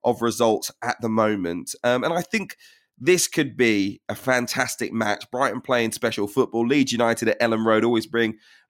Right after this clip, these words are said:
an extra five or ten percent. That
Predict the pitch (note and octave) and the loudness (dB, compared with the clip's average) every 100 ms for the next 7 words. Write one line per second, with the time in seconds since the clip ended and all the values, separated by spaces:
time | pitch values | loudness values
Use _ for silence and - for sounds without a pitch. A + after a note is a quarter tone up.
0 | _ B2 B2+ - A#2+ - C#3 C3 A#2+ A#2 | _ -2 -2 0 -4 0 4 4 4 0
1 | A2+ A#2+ A2 G#2+ - A2 G#2+ - _ _ | 0 -2 0 -6 0 0 0 -6 _ _
2 | _ _ _ - C3 | _ _ _ -2 -2